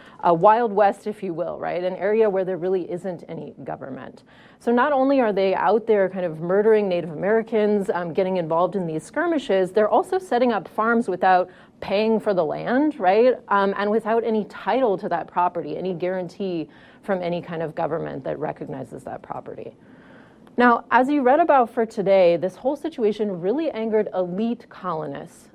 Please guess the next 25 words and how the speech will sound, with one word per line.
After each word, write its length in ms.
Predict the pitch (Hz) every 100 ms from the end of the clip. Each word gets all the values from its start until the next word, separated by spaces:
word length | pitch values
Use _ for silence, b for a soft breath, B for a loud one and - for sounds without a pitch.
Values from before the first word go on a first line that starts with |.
| -
um, 240 | 170 160 160
in 200 | 160 160
particular, 760 | 175 156 - 147 151 139 143 160
Virginians 720 | 185 180 196 254 254 196 -
especially, 800 | 170 - 277 370 180 160 143 147 B B B
um, 240 | 202 208
who 160 | 202 247
had 480 | 214 220 214 214 190
thought 300 | 254 302 311
that 100 | 262
after 320 | 165 190 214
the 80 | 214
Seven 320 | 196 175 175
Years' 220 | 160 147
War, 200 | 156 151
all 200 | - 165
this 200 | 190 190
territory 520 | - 202 196 196 175
is 60 | 147
gonna 180 | 160 147
be 260 | 139 139
open 340 | - 151 170 151
up 240 | 156 - B B B -
to 380 | - 147 135 -
settlement. 560 | - 175 156 - 107